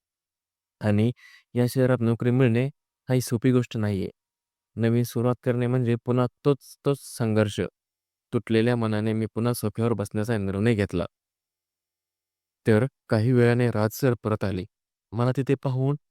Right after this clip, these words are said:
त्यांच्या चेहऱ्यावर एक स्मित हास्य पस-, पसरले. ते म्हणाले, "तर तू थांबलीस, म्हणजे तू माझे अटी मान्य करायला तयार आहेस तर?" मी त्यांच्याकडे पाहिले. माझे डोळे पाणावले होते.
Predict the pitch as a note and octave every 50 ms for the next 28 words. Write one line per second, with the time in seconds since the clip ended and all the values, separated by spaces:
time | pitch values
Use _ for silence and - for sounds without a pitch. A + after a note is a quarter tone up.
0 | _ - B2+ B2 - C3+ B2 - C3+ C3 B2+ C3 C3 B2+ - - A#2 B2 - -
1 | - - C#3 D3+ C#3+ - A#2 A2 - - B2 - - G#2+ - - - A#2+ A2 -
2 | A2+ G2 F#2 F2+ F2 - _ _ _ _ _ _ _ _ _ _ _ _ _ _
3 | _ _ _ _ _ _ _ _ _ C3 B2+ B2 A2 G2+ G2 G2+ A2 - _ _
4 | _ _ _ - G#2+ A#2+ B2 B2 A#2+ B2+ A2 A2 G#2+ A2 B2 C3+ C3+ A2+ - -
5 | - - - - _ _ _ _ - G2+ G#2+ A2 B2+ B2+ B2 _ - B2+ B2+ B2
6 | A#2+ A#2 G#2 A#2+ A#2+ - - G#2+ - - C3 A2+ G#2 G#2 G#2 A2 A#2 A#2 - A#2
7 | A#2 A#2+ B2+ A#2+ - - G2+ G#2+ A#2 A#2 A#2+ A#2+ A#2+ A#2+ - - B2 G#2+ F2+ G#2+
8 | - _ _ _ _ _ _ _ _ _ _ _ - A2+ B2 A#2 - A2+ G#2+ A2
9 | - A2+ - A2 G#2+ G#2+ - - B2 A#2+ A2+ G#2 G2+ G#2+ C3+ - _ _ _ _
10 | _ _ _ _ _ A2 A2 A2 A2+ A#2 A2+ A#2 B2 C3+ C3 - G#2 G#2+ G#2+ A2
11 | A#2+ C3+ C3 A2 G2+ - -